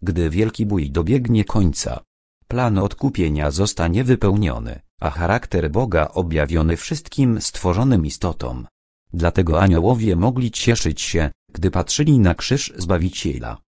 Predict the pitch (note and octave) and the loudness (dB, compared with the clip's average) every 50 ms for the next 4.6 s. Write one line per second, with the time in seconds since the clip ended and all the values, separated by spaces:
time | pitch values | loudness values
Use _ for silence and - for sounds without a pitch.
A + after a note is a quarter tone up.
0 | _ _ _ _ _ _ _ - - - F2+ D2+ - - - A#2+ A2+ - - - | _ _ _ _ _ _ _ -10 -6 -4 -2 -2 -2 0 0 0 0 -2 -6 -8
1 | - - C#3 C#3+ C#3+ C#3 C3 A2 F2+ E2 E2 F2 F2 D2 E2 F#2+ G#2+ G#2+ G2 F#2 | -4 0 2 2 4 4 4 4 4 4 4 4 2 2 2 2 2 2 2 2
2 | F2+ E2+ C#2 - D2+ C#2+ - - C#3 C3 G#2+ G2+ G2 - D3 C#3 A2 G#2+ G#2+ - | 0 -2 0 0 0 0 0 0 0 2 2 2 2 2 4 4 6 4 4 6
3 | D#3+ D#3+ D#3 C#3 A2 G2+ F2 E2+ F2+ D#2+ F2+ F2 F#2 D#2+ E2 C#2 - - - F#2 | 6 6 6 6 6 4 4 4 2 2 2 0 0 0 0 -2 -2 -2 -2 -2
4 | G2+ G2+ G2 - - G#2+ F#2+ F2 D2+ C#2 B1+ B1 | -2 -2 -2 -2 -2 -2 -2 -2 -4 -4 -6 -8